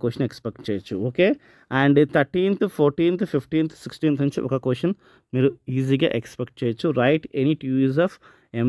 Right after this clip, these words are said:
G metal కోసం అడుగుతున్నాడు. And lithium salt are mostly hydrate. Why అని రీజన్ అడుగుతున్నాడు. So why gypsum added to cement? ఎందుకు gypsum సిమెంట్కి యాడ్ చేస్తారని అడుగుతున్నాడు. Describe the important use of caustic soda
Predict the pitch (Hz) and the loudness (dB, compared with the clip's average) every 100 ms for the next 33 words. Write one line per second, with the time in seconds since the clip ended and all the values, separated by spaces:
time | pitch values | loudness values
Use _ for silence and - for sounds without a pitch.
0 | 123 135 131 120 131 131 120 123 123 120 | 2 2 2 0 0 -2 0 0 0 0
1 | 127 135 196 _ _ _ - 143 143 139 | 0 0 0 _ _ _ -2 2 4 4
2 | 160 160 185 175 151 143 156 - 143 135 | 2 2 0 0 2 2 2 0 0 2
3 | 139 156 - 180 143 127 123 123 - 117 | 2 0 0 -2 0 0 0 -2 -2 -4
4 | 110 113 143 - 127 120 123 123 120 127 | -2 0 0 0 -2 -2 -2 -2 -2 0
5 | 127 190 - _ _ - 135 160 170 139 | 0 0 -6 _ _ 2 4 4 4 2
6 | 139 - 165 - 120 135 139 147 135 127 | 0 2 2 2 -2 0 2 0 0 0
7 | 127 127 - 123 143 123 - 151 160 - | 0 0 0 0 2 0 0 -2 -2 -10
8 | _ _ 120 127 127 117 117 117 120 - | _ _ 0 0 2 2 2 2 0 2
9 | 120 117 123 135 196 - - 123 135 - | 0 0 -2 -2 -4 -10 -12 0 0 4
10 | 170 175 180 - 143 135 139 143 156 139 | 2 4 2 2 0 2 0 2 2 0
11 | 139 131 127 160 180 - 117 123 - 123 | -2 -2 2 2 0 0 -2 -2 -4 -8
12 | - 117 | -4 -2